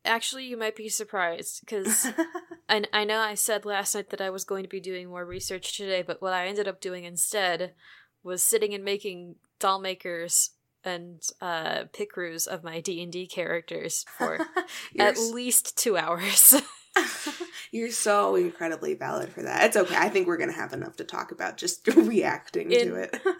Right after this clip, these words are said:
Speaker 1: <laughs>
Speaker 2: in my defense, I found a couple of really good ones, including one that's literally just an Animal Crossing, like,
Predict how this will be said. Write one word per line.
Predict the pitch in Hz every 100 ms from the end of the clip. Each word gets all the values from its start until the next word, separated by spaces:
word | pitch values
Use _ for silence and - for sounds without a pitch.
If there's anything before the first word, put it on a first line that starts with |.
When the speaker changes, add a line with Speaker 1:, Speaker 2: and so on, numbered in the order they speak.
| 370 -
Speaker 1:
<laughs> | _ _ -
Speaker 2:
in | 254 254 262
my | 269 277
defense, | 302 294 - 254 202 160 190 - - - _ _ _ _
I | 226
found | 214 240 220 214 220 220 220
a | -
couple | 226 240 240 254 254
of | 240
really | 254 262 269
good | 262 262
ones, | 277 302 320 311
including | - 226 - 254 254 240
one | 233 240 247 226
that's | 208 -
literally | 214 220 220 220 220 220 214
just | 202 196 - - - _ _ _ -
an | 220
Animal | 208 208 208 196
Crossing, | 190 202 180 175 196 180 175 175 196 -
like, | 185 170